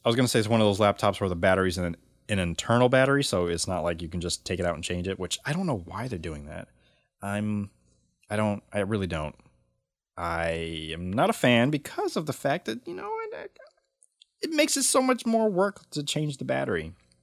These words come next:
So, point is, I got that taken care of. Battery's fixed. I think the laptop is actually a lot better now because this laptop likes to randomly go to sleep on me, and it hasn't done it yet. So, um, somebody find some wood and knock on it because I don't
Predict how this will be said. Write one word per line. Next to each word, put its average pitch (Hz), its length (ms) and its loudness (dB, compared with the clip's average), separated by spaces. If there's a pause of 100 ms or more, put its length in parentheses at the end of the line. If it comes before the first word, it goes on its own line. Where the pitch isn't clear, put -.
(600)
So, 107 420 0 (1120)
point 220 220 8
is, 156 200 8
I 147 60 8
got 143 240 4
that 135 140 6
taken 117 200 6
care 90 240 6
of. 90 140 0 (160)
Battery's 117 320 6
fixed. 107 260 4
I 95 60 4
think 131 200 2
the 107 60 -4
laptop 107 440 2
is 90 80 -4
actually 90 260 -2
a 85 60 -2
lot 87 180 -2
better 95 200 2
now 80 180 -4
because 80 260 -8
this 90 220 -6
laptop 90 400 -2
likes 85 200 -2
to 85 100 -6
randomly 92 400 0
go 87 120 -2
to 85 60 -2
sleep 98 240 -4
on 82 140 -6
me, 80 80 -8
and 76 80 -10
it 87 40 -6
hasn't 104 220 -4
done 127 120 2
it 156 80 -4
yet. 180 260 2 (220)
So, 127 500 4
um, 123 560 2
somebody 131 220 2
find 127 220 0
some 120 120 2
wood 123 220 6
and 101 200 0
knock 110 220 2
on 113 160 2
it 117 140 0
because 90 420 -4
I 95 120 -8
don't 101 300 0